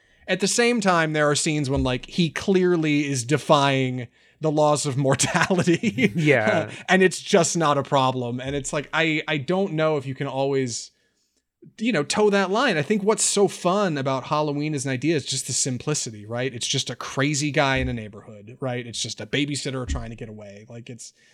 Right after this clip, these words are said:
Speaker 1: it's simple. And, and this movie does have a tendency to get, uh, overwrought with that stuff, for sure. But the kills are a ton of fun because those are the moments when the movie pushes the plots aside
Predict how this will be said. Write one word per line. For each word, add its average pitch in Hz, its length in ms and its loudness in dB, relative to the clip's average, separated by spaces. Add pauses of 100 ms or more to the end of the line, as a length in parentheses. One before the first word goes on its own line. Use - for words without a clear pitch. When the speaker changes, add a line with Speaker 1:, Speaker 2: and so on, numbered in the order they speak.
(260)
Speaker 1:
it's - 160 -6
simple. - 540 -4
And, 151 340 -2
and 147 400 -6
this 185 220 2
movie 208 400 0 (160)
does 165 300 2
have 165 160 0
a 151 40 -4
tendency 135 400 -4
to 127 120 -10
get, 123 280 -10 (480)
uh, 131 220 -2
overwrought 117 580 -2 (160)
with 131 220 -14
that 101 160 -18
stuff, - 280 -18
for 127 120 -16
sure. - 220 -18 (240)
But - 440 0 (540)
the - 80 -14
kills 127 280 -4
are 113 60 -12
a - 20 -18
ton - 160 -20
of - 60 -20
fun - 340 -20
because 147 240 0
those 214 220 4
are 220 40 -6
the 226 60 2
moments 156 360 0
when 143 80 -4
the 135 80 -2
movie 139 200 -4
pushes 151 360 -4
the - 80 -6
plots 139 360 0
aside 170 600 2